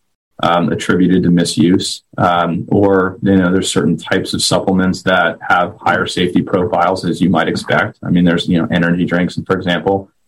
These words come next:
but most dietary supplements are incredibly safe.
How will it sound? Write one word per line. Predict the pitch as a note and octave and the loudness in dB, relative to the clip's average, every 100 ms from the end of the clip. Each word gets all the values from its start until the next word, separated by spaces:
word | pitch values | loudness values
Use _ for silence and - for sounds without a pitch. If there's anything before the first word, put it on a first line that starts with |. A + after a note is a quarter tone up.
| _ | _
but | A2+ A#2+ G2+ F#2+ - | -4 0 0 0 0
most | F#2+ G2 G2 G#2 G2 - - | 2 4 4 2 -2 -8 -4
dietary | F#2+ F#2+ F2+ | -2 0 -2
supplements | E2+ G2 F2 D#2+ - | -2 -2 0 -2 -2
are | F#2 | -2
incredibly | E2+ E2 - C3+ A2 F2+ | -2 -2 -2 0 0 0
safe. | - - G2 | -4 -4 -6